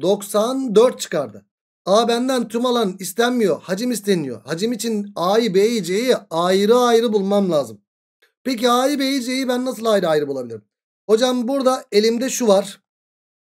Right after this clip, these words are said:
A B, A C ve B C'nin toplamı kırk yedi. Aa, burada da iki A B, iki A,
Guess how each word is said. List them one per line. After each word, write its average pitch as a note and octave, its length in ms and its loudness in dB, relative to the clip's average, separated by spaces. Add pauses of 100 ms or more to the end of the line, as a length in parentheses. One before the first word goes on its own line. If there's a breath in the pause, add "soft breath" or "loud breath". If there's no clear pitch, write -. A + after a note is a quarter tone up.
(480)
A A3 240 2
B, A3+ 120 6
A G#3+ 160 2
C A#3+ 160 0
ve G#3+ 140 4
B F#3+ 160 4
C'nin G#3 200 -2
toplamı A3 420 -4
kırk G3+ 220 -6
yedi. D3+ 380 -2
Aa, G#3 260 0
burada A#3 200 -2
da G3 60 -2
iki G3+ 280 -4
A G3 200 0
B, C#3+ 120 -2
iki - 280 -4
A, G3+ 220 -4